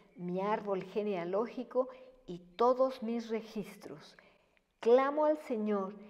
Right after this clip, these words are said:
que con el poder de la preciosísima sangre de Jesucristo el Señor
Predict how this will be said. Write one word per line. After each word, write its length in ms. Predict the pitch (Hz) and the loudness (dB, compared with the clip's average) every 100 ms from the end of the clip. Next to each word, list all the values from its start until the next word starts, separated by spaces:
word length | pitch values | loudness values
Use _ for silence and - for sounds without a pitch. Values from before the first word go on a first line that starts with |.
| - | -12
que 140 | - 190 | -8 -4
con 180 | 185 180 | -4 -2
el 120 | 175 | -4
poder 680 | - 175 175 196 233 240 | -4 0 2 6 6 4
de 120 | 240 226 | 0 0
la 180 | 196 | 0
preciosísima 1000 | 175 170 165 180 170 262 262 294 269 226 214 - | -2 -8 -8 -8 -8 -8 -6 -4 -4 -4 -4 -2
sangre 340 | 214 208 196 | -2 -2 -4
de 140 | 185 | -4
Jesucristo 720 | 151 - - 165 170 180 180 165 | -8 -10 -10 -10 -8 -8 -6 -8
el 80 | |
Señor 480 | 160 160 165 196 277 | -8 -8 -4 -4 -6